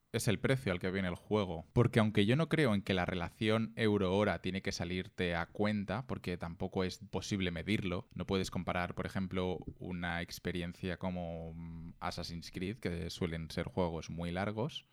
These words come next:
con títulos, por ejemplo, como Uncharted. Ambos cuestan lo mismo en el precio retail, pero la duración es diferente. Entonces,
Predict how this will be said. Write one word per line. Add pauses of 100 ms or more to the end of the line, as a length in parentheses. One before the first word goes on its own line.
con
títulos,
por
ejemplo,
como
Uncharted. (540)
Ambos
cuestan
lo
mismo
en
el
precio
retail,
pero
la
duración
es
diferente.
Entonces,